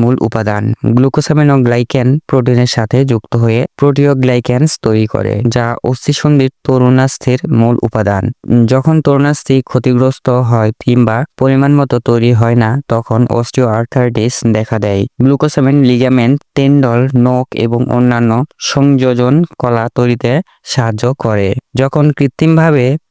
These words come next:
প্রস্তুতকৃত গ্লুকোসামিন সালফেট গ্রহণ করা হয়, তখন ইহা শরীরে গ্লুকোসামিনের পরিমাণ বাড়িয়ে দেয়, যা ক্ষতিগ্রস্ত তরুণাস্থির পুনর্গঠন করে। গ্লুকোসামিন তরুণাস্থির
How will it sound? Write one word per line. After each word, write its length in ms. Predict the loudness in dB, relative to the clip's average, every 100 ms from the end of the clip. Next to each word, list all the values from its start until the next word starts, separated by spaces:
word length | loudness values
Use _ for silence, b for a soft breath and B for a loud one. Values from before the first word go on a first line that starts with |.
| -4
প্রস্তুতকৃত 600 | -2 -2 -4 -2 -4 -2 -2
গ্লুকোসামিন 560 | 0 0 -2 0 0 0 -2
সালফেট 360 | -4 -2 -2 -2
গ্রহণ 260 | 0 0 0 0
করা 180 | -2 -2
হয়, 200 | -2 0 -2 -2
তখন 260 | -4 -2 -2 0
ইহা 260 | 0 0 -2
শরীরে 300 | -2 0 0 0
গ্লুকোসামিনের 640 | 0 -2 -2 0 2 2 0
পরিমাণ 280 | -2 0 2 2
বাড়িয়ে 300 | 0 0 0 0
দেয়, 160 | -2 -2 -4 -2
যা 80 | -2 -2
ক্ষতিগ্রস্ত 540 | -2 0 0 0 -2 -2 -2 -2
তরুণাস্থির 500 | 0 2 2 0 -4 -4
পুনর্গঠন 560 | 0 2 2 0 0 0 0 -2
করে। 300 | -2 0 2 0 0
গ্লুকোসামিন 500 | 0 0 0 0 0 0 0
তরুণাস্থির 540 | 0 2 0 -2 -4